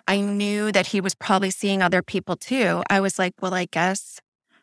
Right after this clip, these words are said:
I'll see other people too, because that's what he's doing." And it was like, it was very sad because I wanted, I longed for a connection so badly. And yet I just kept fooling around and playing around because I,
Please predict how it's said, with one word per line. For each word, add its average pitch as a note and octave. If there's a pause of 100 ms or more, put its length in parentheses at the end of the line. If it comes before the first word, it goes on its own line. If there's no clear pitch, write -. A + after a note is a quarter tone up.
(140)
I'll F#3
see -
other F3+
people F3
too, A3
because -
that's E3+
what -
he's G#3
doing." F#3 (800)
And F#3 (1500)
it F#3+
was F#3+
like, F#3+
it F#3
was F#3
very F#3+
sad G3+
because F3+
I F#3
wanted, F#3+
I F#3+
longed G3 (400)
for -
a F#3
connection G3
so F#3
badly. F#3+
And F3
yet F3
I F3+
just G3
kept -
fooling A#3+
around A#3
and F#3+
playing G#3+
around G3+
because G#3
I, F#3